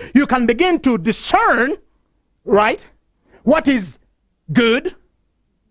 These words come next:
and perfect, what is good,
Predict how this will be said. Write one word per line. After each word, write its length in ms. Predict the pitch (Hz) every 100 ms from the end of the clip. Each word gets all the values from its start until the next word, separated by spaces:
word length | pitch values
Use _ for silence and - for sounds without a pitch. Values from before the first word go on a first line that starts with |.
| _ _ _ _ _ _ _ _ _ _ _ -
and 240 | 214 214
perfect, 540 | - 226 220 269 - _ _ _ _ _ _ _ _ _ _
what 180 | 185 254
is 140 | 226 131
good, 320 | 247 277